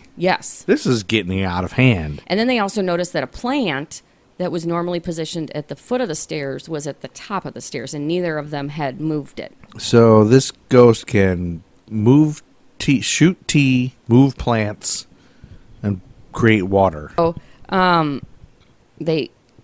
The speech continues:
Speaker 1: this stuff's going on, then it would die down, and then,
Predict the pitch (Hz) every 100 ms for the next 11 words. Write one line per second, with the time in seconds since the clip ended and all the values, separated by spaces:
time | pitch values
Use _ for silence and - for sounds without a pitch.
0 | _ 175 165 - 196 - - 156 220 208
1 | 196 190 185 190 180 165 151 147 147 156
2 | 175 175 170 170 170 170 165 170 _ _
3 | _ _ _ - 180 180 170 160 156